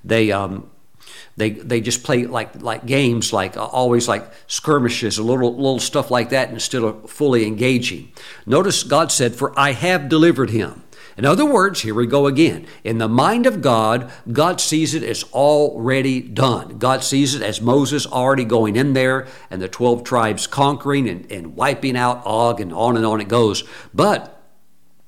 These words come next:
while that is God's will, and while God will help you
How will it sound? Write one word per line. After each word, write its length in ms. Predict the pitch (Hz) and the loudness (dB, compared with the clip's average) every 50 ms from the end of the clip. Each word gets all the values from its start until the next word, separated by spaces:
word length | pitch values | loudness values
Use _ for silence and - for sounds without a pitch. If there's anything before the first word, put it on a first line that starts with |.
| - - - - - - - - - | -20 -20 -20 -20 -18 -18 -18 -16 -4
while 320 | 107 113 156 160 160 160 143 | 0 2 2 4 2 2 2
that 240 | 123 143 151 - - | 0 0 0 0 2
is 280 | 156 175 190 185 - | 2 4 4 2 0
God's 380 | - - 135 127 131 120 - 92 | 0 0 0 0 0 -2 -4 -2
will, 520 | 101 135 165 170 123 107 113 123 139 - - | 2 4 6 6 6 6 4 2 0 0 -2
and 320 | 117 117 117 113 - - - | -2 -2 -2 -4 -8 -10 -8
while 400 | 110 117 139 143 139 139 135 104 | -2 0 2 2 4 2 0 0
God 400 | 101 135 151 156 147 143 113 90 | 0 0 2 2 2 0 0 -2
will 320 | 104 139 160 170 147 120 95 | 2 2 4 4 4 2 0
help 400 | 90 123 170 233 262 269 - - | 0 0 2 2 2 0 -2 -2
you 420 | 107 110 117 120 127 135 127 - | -2 0 2 2 2 0 -2 -6